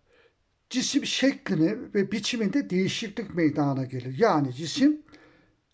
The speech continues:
deforme olur. O da yani kopma olur. Eğilme şeklinde gerçekleşebilir. Aynı zamanda, aynı zamanda dayanıklılık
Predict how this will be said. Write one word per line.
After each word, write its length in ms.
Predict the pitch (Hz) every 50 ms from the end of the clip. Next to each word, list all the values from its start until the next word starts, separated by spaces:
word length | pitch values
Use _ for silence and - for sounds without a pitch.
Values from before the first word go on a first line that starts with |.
| _ -
deforme 480 | 202 - - - 208 220 202 196 208
olur. 300 | 196 165 131 117 110 113 - -
O 180 | 117 - - -
da 100 | 165 175
yani 280 | 202 190 139 135 156 175 - _
kopma 400 | - 240 214 214 - - 165 170
olur. 260 | 139 123 123 139 - - - _
Eğilme 440 | - 240 220 208 202 185 170 160 151
şeklinde 680 | 151 - - 202 - - 151 147 143 - - - 147 - - - - - - _ _ _
gerçekleşebilir. 1000 | - 208 190 - - 185 156 - 170 165 127 - 214 175 127 127 127 - - - _ _ _ _ _ _ _ _ _ _ _ _ _ _ _ _ _ _ _ _ _ - - - _ _ - - - - - - - _ _ _
Aynı 260 | 214 240 311 370 370
zamanda, 640 | 330 277 202 160 139 127 123 120 117 - - - - _ _ _ _ _ _ _ _ _ _
aynı 220 | 165 160 175 180 151
zamanda 540 | 123 127 110 107 113 123 - 190 226 - _ _ _ _ _ _ - - - - _ _ -
dayanıklılık 720 | 180 220 285 320 311 269 208 - 123 120 131 160 190 - -